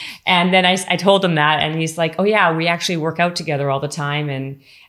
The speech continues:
so that's why I'm gonna say, like, do you guys, do you do the same kind of breathing technique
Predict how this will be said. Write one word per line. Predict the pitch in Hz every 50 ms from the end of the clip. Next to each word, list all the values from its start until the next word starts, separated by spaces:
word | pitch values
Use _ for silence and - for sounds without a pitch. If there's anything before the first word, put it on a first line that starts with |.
| _ _ -
so | 151 190 156 147
that's | 143 - 165 160 - -
why | 160
I'm | 151 151
gonna | 151 147 147
say, | 151 - 214 196 165 143
like, | 147 147 143 -
do | 175
you | 165
guys, | 180 165 160 -
do | - 160 170
you | 160 185 165
do | - - -
the | -
same | 147 - 190 175 175 180
kind | 175 185 170 160
of | 147 151
breathing | 160 165 175 185 190 190 185
technique | 185 214 196 196 - 196 196 196 202 196